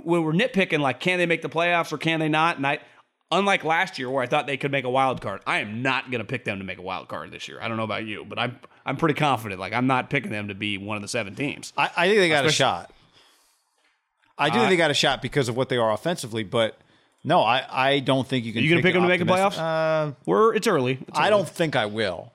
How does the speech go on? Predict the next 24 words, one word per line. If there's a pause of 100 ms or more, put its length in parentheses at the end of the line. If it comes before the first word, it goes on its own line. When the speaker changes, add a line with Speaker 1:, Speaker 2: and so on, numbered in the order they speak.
(120)
Speaker 2:
because
so
much
of
that
is, (720)
you
know,
it's
just
saying,
"Okay,
Gus (180)
is
gonna
save
this
team," (360)
which
he
might
make
them
better,